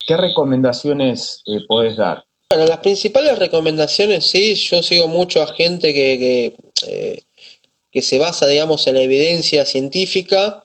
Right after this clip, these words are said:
Speaker 2: Las últimas recomendaciones de, de, de, del último consenso, ¿sí? que fue el último consenso con respecto a, al consumo de, de, de proteínas, ¿no? Fue el consenso dos mil diecinueve, que es gracioso, no es gracioso, pero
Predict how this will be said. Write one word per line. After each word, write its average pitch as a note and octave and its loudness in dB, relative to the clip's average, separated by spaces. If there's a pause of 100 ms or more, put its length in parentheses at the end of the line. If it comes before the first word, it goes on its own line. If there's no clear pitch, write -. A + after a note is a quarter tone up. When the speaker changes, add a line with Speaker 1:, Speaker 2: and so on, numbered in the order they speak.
(120)
Speaker 2:
Las C#3+ -2
últimas A#3+ 0
recomendaciones D3 0
de, C3 2
de, A#2+ 0
de, C3+ -2
del C3 0
último F3 0
consenso, G3 2
¿sí? F3+ 0
que D3 0
fue F#3+ 2
el G3+ 4
último G3 2
consenso D#3+ 2
con D3+ 2
respecto F3 0
a, D3+ 2
al C#3+ 0
consumo D#3+ 2
de, C#3+ 2
de, C3 2
de C3 -2
proteínas, D3 0
¿no? G#3+ 0 (240)
Fue D3+ 0
el D3 -2
consenso D3+ -2
dos C#3+ 2
mil E3+ -6
diecinueve, E3 0
que C#3+ -6 (300)
es G3 0
gracioso, G#3+ 0
no A3 0
es G3+ 0
gracioso, G3 0
pero E3 0